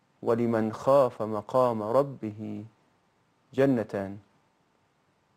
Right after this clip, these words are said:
رزقنا الله سبحانه وتعالى التنور بهذا النور اللطيف،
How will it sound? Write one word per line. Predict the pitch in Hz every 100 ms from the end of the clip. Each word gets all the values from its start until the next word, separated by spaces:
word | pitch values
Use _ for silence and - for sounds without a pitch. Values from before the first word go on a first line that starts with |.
| _ _ _ _
رزقنا | 131 131 135 123 117
الله | 117 123 117
سبحانه | - - 131 120 110
وتعالى | 113 110 117 113 113 113 _ _ _ _ _ _ _ _ -
التنور | 131 - 123 143 135 117
بهذا | 110 120 123 117
النور | 117 123 127
اللطيف، | 110 113 110 110 139 117